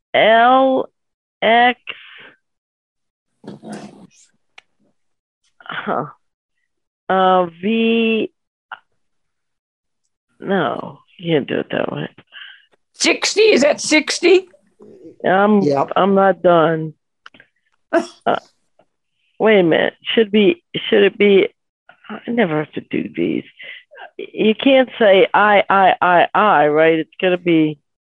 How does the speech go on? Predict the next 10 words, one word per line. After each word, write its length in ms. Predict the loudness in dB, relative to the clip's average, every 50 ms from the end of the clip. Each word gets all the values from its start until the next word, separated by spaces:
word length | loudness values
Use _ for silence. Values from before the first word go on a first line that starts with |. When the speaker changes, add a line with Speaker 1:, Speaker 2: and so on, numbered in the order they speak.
| -4
Speaker 3:
Uh, 260 | -2 0 2 2 2 2
in 60 | 2
an 140 | 2 2 2
inscription, 580 | 2 2 0 2 2 2 2 2 0 -4 -2
you 100 | -2 -2 -2
could, 260 | 2 2 2 4 4
but 180 | 2 0 0 0
you 100 | -2 -2
usually 300 | 0 0 0 0 -2 -2
don't. 340 | -2 -2 -2 -2 -4 -6 -10